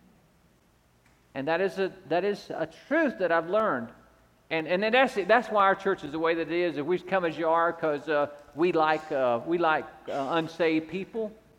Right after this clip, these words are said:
And, uh, you know what? Uh, we thank God if He can change us, He can change anybody. So you're right at home, by the way,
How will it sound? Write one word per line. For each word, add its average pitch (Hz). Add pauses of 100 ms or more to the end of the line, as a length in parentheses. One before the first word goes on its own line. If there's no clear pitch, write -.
(240)
And, 135
uh, 131
you 170
know 175
what? 185
Uh, 135
we 160
thank 175
God 170
if 160
He 180
can 165
change 180
us, 180
He 190
can 180
change 180
anybody. 185
So 151
you're 170
right 160
at 135
home, 135
by 120
the 123
way, 117